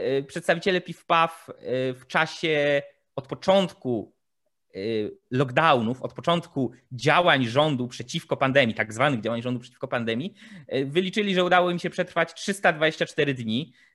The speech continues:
także trochę jeszcze im zabrakło do okrągłego roku. E, no i sam właściciel Piw Paw mówi, że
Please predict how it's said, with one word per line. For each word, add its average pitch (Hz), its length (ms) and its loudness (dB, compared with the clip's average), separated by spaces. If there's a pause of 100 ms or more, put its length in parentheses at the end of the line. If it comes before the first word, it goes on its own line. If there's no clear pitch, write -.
także 127 260 -4
trochę 151 300 -2
jeszcze 135 260 -2
im 123 140 -2
zabrakło 123 600 0
do 110 280 0
okrągłego 117 560 -4
roku. 131 440 -4 (540)
E, 135 240 -4
no 165 240 0
i 254 340 -8 (540)
sam 208 320 2
właściciel 165 560 0
Piw - 180 -12
Paw 151 380 0 (300)
mówi, 160 360 -4
że 139 500 2